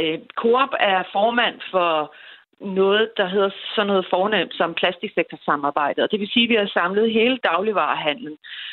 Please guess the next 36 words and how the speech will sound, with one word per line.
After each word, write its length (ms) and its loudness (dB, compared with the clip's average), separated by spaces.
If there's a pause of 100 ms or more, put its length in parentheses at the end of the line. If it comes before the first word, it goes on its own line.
og 360 2
alle 180 2
leverandørerne 840 0 (500)
til 300 2 (180)
at, 280 0
øh, 580 2
skrive 360 2
under 220 2 (120)
på, 380 -2
at 220 0
noget 200 2
af 100 0
det, 140 0
vi 100 4
vil 100 2 (200)
arbejde 320 -4
for, 180 2
det 200 0
er 200 4 (220)
at 80 -2 (120)
sikre 260 -2
tredive 460 0
procent 360 -4
mere 340 2
genanvendelig 800 -2
plastik, 420 -2
altså 180 -2
at 140 0
vi 80 -4 (580)
sikrer, 320 0 (120)
at 100 -2
der 160 -2
kommer 320 -2 (240)
mere 420 4
genanvendt 400 -2
plastik 320 -4